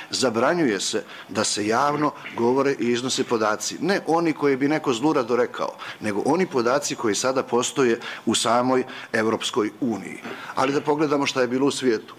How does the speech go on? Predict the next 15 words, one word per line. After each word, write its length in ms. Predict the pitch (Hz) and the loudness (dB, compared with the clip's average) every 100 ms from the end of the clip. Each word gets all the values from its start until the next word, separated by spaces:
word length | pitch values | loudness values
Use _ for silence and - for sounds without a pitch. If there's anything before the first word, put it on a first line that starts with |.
| - - | -20 -6
Da 80 | 113 | 0
vas 140 | 123 | 0
podsjetim, 440 | - 135 110 104 101 | 0 -2 -4 -6 -2
dve 160 | 143 | 0
hiljade 280 | 170 175 160 | 2 2 2
osme 280 | 160 - 113 | 2 0 0
godine, 420 | 110 113 107 104 | 2 2 0 -2
kada 220 | 104 107 | -2 0
je 60 | 107 | 0
nastao 300 | 131 - 143 | 0 0 -2
finansijski 640 | 131 127 135 131 123 127 | 0 -2 -2 -2 -4 -4
slom, 300 | 117 123 127 - - - - - | -2 -2 -2 -8 -18 -14 -14 -4
od 160 | - 175 | 0 0
Baracka 460 | 147 180 165 160 151 | 2 2 2 2 2
Obame 420 | 127 113 98 | 4 0 0